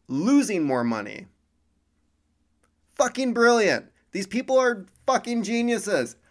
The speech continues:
I don't understand why I'm not in politics. All I have to do is be a fucking idiot and not know how to balance a goddamn checkbook.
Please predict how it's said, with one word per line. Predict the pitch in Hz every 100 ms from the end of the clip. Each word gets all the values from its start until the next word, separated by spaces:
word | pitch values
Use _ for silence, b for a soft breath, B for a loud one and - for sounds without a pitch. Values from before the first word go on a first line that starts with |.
| b b
I | 240
don't | 277 277
understand | 269 262 - 254 247
why | 247 254
I'm | 247 240
not | 233 240
in | 240
politics. | 220 220 233 226 208 175 113 - - - _ _ _ _ _
All | 208 269
I |
have | 247 254
to | 254
do | 196 277
is | 285 254
be | 240
a | 214
fucking | 196 269 262 247 247
idiot | 247 262 254 147 143 -
and | 190
not | 220 240 233
know | 226 220
how | 202
to | 208
balance | 175 165 185 185
a |
goddamn | 165 165 160 175 196 220
checkbook. | - 254 269 262 247 185 110 -